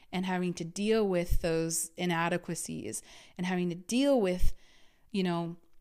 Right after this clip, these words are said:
like, time feels like it's moving super slow and also incredibly fast.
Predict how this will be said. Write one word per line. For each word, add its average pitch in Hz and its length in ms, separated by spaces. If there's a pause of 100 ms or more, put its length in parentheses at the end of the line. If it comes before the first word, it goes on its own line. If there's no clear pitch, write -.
(760)
like, 208 160
time 294 380
feels 262 260
like 240 160
it's 226 180
moving 254 400
super 269 500
slow 220 500
and 220 140
also 220 400
incredibly 254 680
fast. 220 640